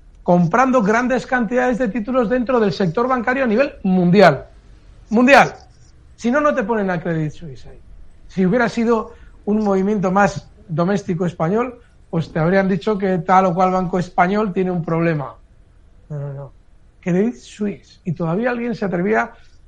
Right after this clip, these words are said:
a, a, a citar otro que también tiene mucha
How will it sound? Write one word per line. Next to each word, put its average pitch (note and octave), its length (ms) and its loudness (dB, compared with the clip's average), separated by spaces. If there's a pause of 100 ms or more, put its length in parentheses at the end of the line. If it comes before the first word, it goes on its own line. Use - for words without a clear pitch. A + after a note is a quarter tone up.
(140)
a, D#3+ 200 2 (200)
a, F3 400 6
a - 40 2
citar G#3 300 2
otro A3 240 2
que A3 120 0
también F#3+ 420 2
tiene F3+ 220 -2
mucha E3+ 380 -2